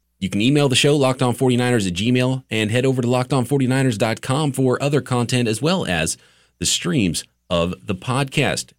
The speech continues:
Subscribe, rate, review, iTunes. We're on Spotify. You can find this podcast and all the podcasts on the Locked On Podcast Network just about everywhere.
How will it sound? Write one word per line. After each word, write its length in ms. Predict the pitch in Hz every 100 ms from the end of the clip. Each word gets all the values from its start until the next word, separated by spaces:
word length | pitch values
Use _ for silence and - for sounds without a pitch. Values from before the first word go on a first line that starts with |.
| _ -
Subscribe, 640 | 120 - 185 160 131 110 -
rate, 380 | 120 131 120 -
review, 540 | 90 101 123 120 120
iTunes. 640 | 104 117 - 123 117 113 -
We're 160 | 101
on 100 | 101
Spotify. 760 | 92 - 107 107 - 110 104 104 _ _ _ -
You 80 | 113
can 120 | 107
find 280 | - 95 92
this 100 | 92
podcast 680 | - 92 - 95 92 90
and 120 | 87 95
all 100 | 156
the 80 |
podcasts 560 | - 104 85 - 80 -
on 120 | 85
the 100 | 78
Locked 300 | 85 90 92
On 240 | 92 82 76
Podcast 680 | - 95 85 - 73 -
Network 480 | 104 139 101 95 - _ _ -
just 200 | 156 -
about 300 | 90 87 85 _ _ _ -
everywhere. 460 | 98 82 76 62